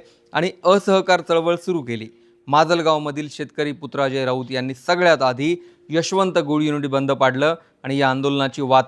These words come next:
पेटली, कारण याच गुळ युनिटने गेल्या वर्षी सत्तावीसशे ऊस घेतला होता आणि यावर्षी चोवीसशेचा भाव जाहीर केला. याच पद्धतीने शेतकरी एक होत गेले आणि वडवणी, धारूर, माजलगाव हे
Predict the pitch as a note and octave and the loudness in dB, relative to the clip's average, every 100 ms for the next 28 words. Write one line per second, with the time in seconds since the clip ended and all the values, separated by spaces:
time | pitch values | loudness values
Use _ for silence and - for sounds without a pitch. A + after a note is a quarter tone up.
0 | - A2+ A2 G#2+ _ _ _ E3 E3+ D#3 | -2 -14 -14 -18 _ _ _ 0 2 4
1 | E3 E3+ D3 C#3+ D3+ C#3+ C#3 B2+ D#3 D#3 | 4 4 -2 -4 -2 -2 -4 -4 -6 -2
2 | C#3 C3+ C3+ C3 E3 - E3 - G3 G3 | 0 2 0 -2 -6 -4 -2 2 2 2
3 | F#3+ F3 F3 D3 C#3+ C3 C#3+ C#3 D#3 F3 | -2 0 -2 -2 -6 0 0 2 2 0
4 | - _ - G3+ G#3 G#3 G3+ G3 G3+ - | -2 _ -6 0 2 4 2 -2 -12 -2
5 | G3+ A#3+ A3+ G3 F3+ C3+ B2+ A#2 A2 G#2+ | 0 2 2 0 0 0 -2 -4 -8 -10
6 | A2+ A2 - _ _ _ _ C3+ C#3+ D#3+ | -12 -14 -16 _ _ _ _ 2 4 4
7 | - D3 C#3 C3+ C#3+ D3 D#3 C#3+ B2 D3 | 2 -2 -2 -2 -4 -6 -6 -8 -6 -4
8 | C#3 C#3 B2+ C3+ B2 C3 C#3 E3 - _ | -2 -2 -2 -6 -2 2 4 2 -2 _
9 | _ D#3 C#3 D#3+ F#3+ E3+ A#2 G#2+ _ _ | _ -6 2 4 6 4 2 -6 _ _
10 | B2 C3 E3 C#3 - _ _ - C3+ D#3 | -6 2 2 2 -4 _ _ -4 2 2
11 | D#3 C3 A2+ G#2+ _ _ | 2 -2 -4 -10 _ _